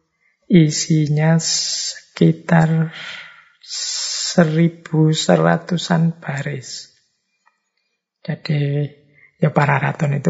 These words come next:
bahasa Sangsekerta. Kalau diterjemah, mungkin terjemahan pasnya adalah kitab raja-raja. Tidak jelas siapa yang menuliskannya.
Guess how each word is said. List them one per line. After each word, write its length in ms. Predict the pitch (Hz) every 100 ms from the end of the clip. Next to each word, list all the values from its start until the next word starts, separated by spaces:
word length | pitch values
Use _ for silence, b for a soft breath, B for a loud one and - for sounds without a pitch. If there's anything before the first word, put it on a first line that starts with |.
| 147
bahasa 320 | 143 135 147
Sangsekerta. 720 | - 147 - - 151 - 151
Kalau 240 | 135 101 -
diterjemah, 960 | 151 - 160 - 143 147 160 - -
mungkin 320 | 147 143 170 147
terjemahan 640 | 156 - - 143 143 143
pasnya 560 | 147 143 - 160 156
adalah 400 | - 143 143 143
kitab 400 | - 156 - 175
raja-raja. 1120 | 170 156 147 - - 143 143 139 - - 147 - B B B B B B B B B B -
Tidak 380 | 180 180 160 175
jelas 400 | - 139 127 131
siapa 560 | - - 151 143 - 143
yang 320 | 139 143 147 - _ -
menuliskannya. 1080 | 147 147 147 143 - - 143 135 135 147